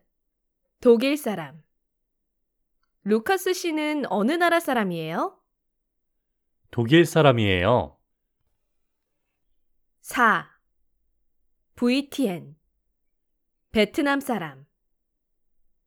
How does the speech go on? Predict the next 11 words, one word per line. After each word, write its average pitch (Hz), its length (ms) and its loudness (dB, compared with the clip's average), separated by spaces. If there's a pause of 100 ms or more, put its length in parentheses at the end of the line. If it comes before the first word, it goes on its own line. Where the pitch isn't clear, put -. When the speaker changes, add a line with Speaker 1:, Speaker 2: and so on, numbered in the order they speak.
(600)
Speaker 1:
부이티엔 330 560 0
씨는 302 480 -2
어느 190 240 -2
나라 339 240 2
사람이에요? 196 800 -8 (1120)
Speaker 2:
베트남 160 440 2
사람이에요. 110 880 2 (2500)
말해보세요. 113 920 4 (640)
사 110 300 0
번. 78 280 -2 (2000)
Speaker 1:
보기. 220 640 -2